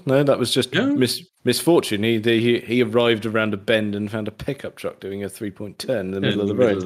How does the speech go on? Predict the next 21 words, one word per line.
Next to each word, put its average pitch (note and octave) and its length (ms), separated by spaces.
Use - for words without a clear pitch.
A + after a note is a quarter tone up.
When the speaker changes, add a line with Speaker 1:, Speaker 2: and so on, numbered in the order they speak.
Speaker 2:
the A#2 80
road, E2+ 420
yeah, F#2 360
Speaker 1:
I F#2 40
Speaker 2:
that's A2 440
Speaker 1:
think - 100
Speaker 2:
gonna G#2 180
be, F#2+ 260
you, A2+ 280
that, G2 220
yes, G#2 360
that A#2 160
could - 120
have F#2 100
happened F2+ 240
in F2+ 100
any F#2 160
car. - 280
<laughs> - 220
Yes. - 260
Speaker 1:
Hit. - 440